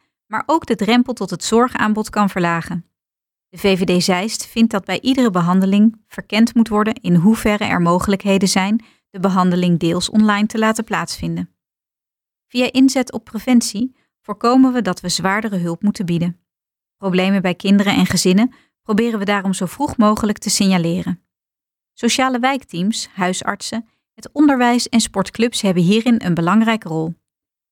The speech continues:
Dit dienen alerte poortwachters te zijn. Ze zorgen dat ieder gezin één hulpverlener heeft als aanspreekpunt. Dat creëert vertrouwen en zorgt ervoor dat hulp effectief geboden kan worden. Ons ervan bewust te zijn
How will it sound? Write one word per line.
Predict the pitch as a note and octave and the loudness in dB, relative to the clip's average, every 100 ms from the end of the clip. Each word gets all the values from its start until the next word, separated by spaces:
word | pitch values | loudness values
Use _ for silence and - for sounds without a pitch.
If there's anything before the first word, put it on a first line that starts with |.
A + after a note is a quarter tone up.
| _ | _
Dit | D#3+ A3+ A#3+ | -4 -4 -2
dienen | G3+ G#3 G#3+ | 0 0 0
alerte | F3 F3+ G3 A3 | -4 -8 -10 -12
poortwachters | - F#3+ E3 D#3+ - E3+ - | -6 -6 -4 -8 -8 -10 -6
te | F3 | -4
zijn. | E3+ E3+ F3 - _ _ _ _ _ _ _ _ _ _ | -2 -2 -4 -8 _ _ _ _ _ _ _ _ _ _
Ze | _ | _
zorgen | A3 C#4+ D#4 - | -2 0 0 -2
dat | G3+ - | -2 -2
ieder | C#4 D4 | 0 0
gezin | C4+ - F3 G3 B3 _ _ _ | -2 -4 -2 0 -2 _ _ _
één | - E4 C4+ | -2 2 4
hulpverlener | F#3 E3 - F3 F3 F3 | 2 -2 -4 -2 0 0
heeft | F3+ A3 - | 0 -2 -2
als | G#3+ - | -4 -2
aanspreekpunt. | B3 G#3+ - E3+ - E3+ E3+ - _ _ _ _ | -2 -4 -6 -14 -10 -8 -8 -10 _ _ _ _
Dat | - B3 - | -4 -4 0
creëert | A3 F#3+ F3 | 2 2 2
vertrouwen | - - F#3+ G#3 A#3+ B3+ _ _ _ | -4 -6 -4 -2 -2 -6 _ _ _
en | A#3 | -6
zorgt | A3+ C#4 C#4+ | -2 0 -2
ervoor | B3+ - B3 | -4 0 2
dat | A3 | 2
hulp | - G#3 A3 | 2 0 -2
effectief | F#3 - - C#4+ - | -6 -8 -4 -4 -2
geboden | G3+ E3 E3 | -2 0 -2
kan | E3 E3+ | -2 -2
worden. | E3 E3+ E3+ _ _ _ _ _ _ _ _ _ _ | -2 -2 -6 _ _ _ _ _ _ _ _ _ _
Ons | B3+ | -2
ervan | B3+ A3+ F#3 | -2 -2 -6
bewust | E3+ A#3 - | -4 -4 -4
te | A#3 | -2
zijn | A3 G#3+ A3 A3 | 0 2 2 -2